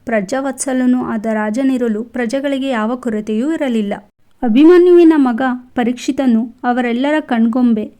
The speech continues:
ಭೀಮಾರ್ಜುನರು ಸೇನೆಗಳನ್ನು, ನಕುಲ ಸಹದೇವರು ಪ್ರಜೆಗಳ ಮತ್ತು ರಾಜ್ಯದ ಸಂಪತ್ತನ್ನು ರಕ್ಷಿಸುತ್ತಾ ಕೆಲಸ ಕಾರ್ಯಗಳನ್ನು ಹಂಚಿಕೊಂಡಿದ್ದರು. ಧೃತರಾಷ್ಟ್ರ ಗಾಂಧಾರಿಯರನ್ನು ಪಂಚಪಾಂಡವರು ಆತನ ಮಕ್ಕಳಿಗಿಂತಲೂ ಹೆಚ್ಚಿನ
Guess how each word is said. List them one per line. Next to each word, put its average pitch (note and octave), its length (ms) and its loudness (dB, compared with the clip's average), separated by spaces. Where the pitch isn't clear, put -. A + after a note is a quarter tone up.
ಭೀಮಾರ್ಜುನರು D4+ 800 4
ಸೇನೆಗಳನ್ನು, B3 1080 0
ನಕುಲ B3 340 0
ಸಹದೇವರು C4+ 680 0
ಪ್ರಜೆಗಳ B3 500 -4
ಮತ್ತು C4 340 0
ರಾಜ್ಯದ A3 440 -2
ಸಂಪತ್ತನ್ನು A#3 960 -2
ರಕ್ಷಿಸುತ್ತಾ A#3+ 1040 -6
ಕೆಲಸ D4+ 320 -4
ಕಾರ್ಯಗಳನ್ನು A#3 680 -2
ಹಂಚಿಕೊಂಡಿದ್ದರು. A3+ 1000 -2
ಧೃತರಾಷ್ಟ್ರ C#4+ 640 0
ಗಾಂಧಾರಿಯರನ್ನು B3+ 920 0
ಪಂಚಪಾಂಡವರು A#3+ 1040 -2
ಆತನ A#3+ 360 -6
ಮಕ್ಕಳಿಗಿಂತಲೂ C4+ 800 -2
ಹೆಚ್ಚಿನ A3 420 -2